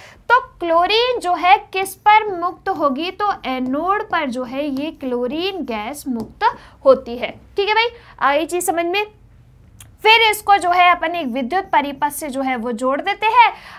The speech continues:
अब इसमें विद्युत धारा जब प्रवाहित करेंगे तो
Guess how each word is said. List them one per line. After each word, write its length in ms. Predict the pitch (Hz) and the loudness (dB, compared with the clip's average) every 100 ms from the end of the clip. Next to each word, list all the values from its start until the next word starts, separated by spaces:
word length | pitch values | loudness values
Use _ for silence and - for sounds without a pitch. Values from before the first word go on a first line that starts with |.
| - | 2
अब 160 | 440 | 4
इसमें 300 | 453 427 349 | 4 -2 -4
विद्युत 360 | 277 254 240 285 | -4 -6 -6 -8
धारा 300 | 269 262 254 | -4 -2 -2
जब 220 | 254 269 | -2 -6
प्रवाहित 680 | 262 240 254 269 294 494 494 | -4 -4 -2 -2 0 -2 -2
करेंगे 500 | - 403 392 392 403 392 | 2 2 2 -2 -2 -2
तो 180 | 349 | -2